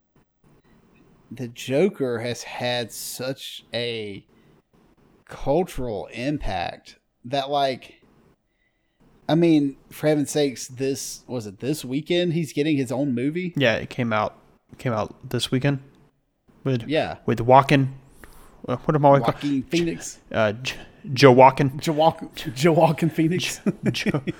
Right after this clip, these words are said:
Speaker 2: <laughs> I've never seen this name before.
Speaker 1: <laughs> Joaquin.
Speaker 2: Jacoan. That's what it was.
Speaker 1: Uh,
Speaker 2: Jacoan. <laughs>
Speaker 1: Jacoan. You're like, "Who?" <laughs> Um,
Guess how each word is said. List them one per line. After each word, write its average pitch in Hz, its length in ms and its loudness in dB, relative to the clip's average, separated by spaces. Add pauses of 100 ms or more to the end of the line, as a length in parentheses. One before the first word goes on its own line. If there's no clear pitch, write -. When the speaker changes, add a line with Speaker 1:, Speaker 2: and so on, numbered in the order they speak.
(180)
Speaker 2:
<laughs> - 380 -10
I've 269 240 0
never 202 360 4
seen 165 220 4
this 143 160 4
name 123 140 4
before. - 320 2 (800)
Speaker 1:
<laughs> - 760 -4 (140)
Joaquin. 151 300 -10 (1040)
Speaker 2:
Jacoan. 131 580 8
That's 143 180 6
what 131 80 6
it 123 40 8
was. 131 180 8
Speaker 1:
Uh, 113 60 -6
Speaker 2:
Jacoan. 127 540 2 (520)
<laughs> - 480 -2
Speaker 1:
Jacoan. 135 800 -4
You're 143 160 -4
like, 117 360 -8
"Who?" 233 300 -4 (300)
<laughs> 226 100 -4 (1500)
Um, 139 640 4